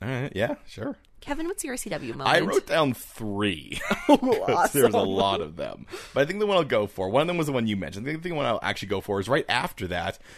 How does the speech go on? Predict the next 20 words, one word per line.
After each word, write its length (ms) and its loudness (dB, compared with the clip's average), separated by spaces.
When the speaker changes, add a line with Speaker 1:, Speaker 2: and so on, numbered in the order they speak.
Speaker 1:
where 140 2
Marissa's 340 -2
in 120 -4
Ryan's 440 -2
room, 300 -4
and 140 -2
it's 160 -6
just, 540 0
it's 240 0
just 180 -4
the, 120 2
it's 160 -2
the 80 0
line 340 2
reading. 300 -8
It 140 -2
is 100 -6
a 60 -2
very 260 0
s-, 300 -6